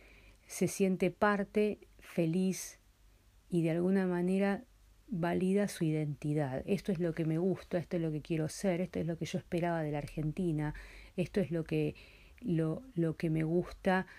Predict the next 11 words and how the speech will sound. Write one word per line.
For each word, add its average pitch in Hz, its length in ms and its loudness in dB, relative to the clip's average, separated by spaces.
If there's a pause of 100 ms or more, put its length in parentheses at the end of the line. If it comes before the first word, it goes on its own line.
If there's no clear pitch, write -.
(280)
eh, 160 380 0
de 165 60 0
este 165 240 -2
país. - 540 -8 (1600)
Hablando 226 380 6
del 190 180 4
Polo 190 340 4
Day 190 440 4 (180)
o 170 120 2
hablando 170 680 4 (460)
de 151 540 0